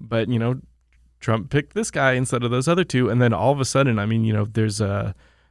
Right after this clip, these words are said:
a, an announcement of a fundraiser later this month being headlined by State Senate Leader Phil Berger.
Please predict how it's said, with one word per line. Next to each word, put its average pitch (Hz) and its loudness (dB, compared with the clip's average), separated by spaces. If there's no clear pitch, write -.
a, 110 -2
an 104 -4
announcement 107 0
of 101 -4
a - -10
fundraiser 107 0
later 104 -2
this 95 -8
month 110 0
being 101 -6
headlined 104 -2
by 87 -6
State - -8
Senate 101 -4
Leader 104 -8
Phil 110 -8
Berger. 117 4